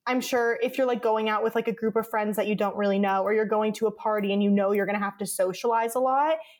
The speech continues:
and you're like, "Yeah, it's gonna be fun, but I'm probably gonna be exhausted after," just 'cause it's, like, so much time being, like, quote unquote on. That's how I feel. I'm like, "This is, like, gonna be fun." I kinda like just being able to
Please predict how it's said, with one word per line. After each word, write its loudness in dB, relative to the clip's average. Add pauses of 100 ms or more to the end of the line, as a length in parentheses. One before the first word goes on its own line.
and 0
you're 2
like, -2
"Yeah, 2
it's -6
gonna -2
be 0
fun, -2
but 0
I'm 0
probably 0
gonna -2
be 0
exhausted -2
after," -2
just -4
'cause -4
it's, -4
like, -4 (600)
so -2
much -4
time 0
being, 2
like, -2
quote -2
unquote -2
on. 0 (440)
That's -2
how 0
I 0
feel. -2
I'm 0
like, 0
"This -2
is, 0
like, -2
gonna 0
be 0
fun." -2
I -2
kinda -2
like -2
just -8
being 2
able 0 (120)
to 2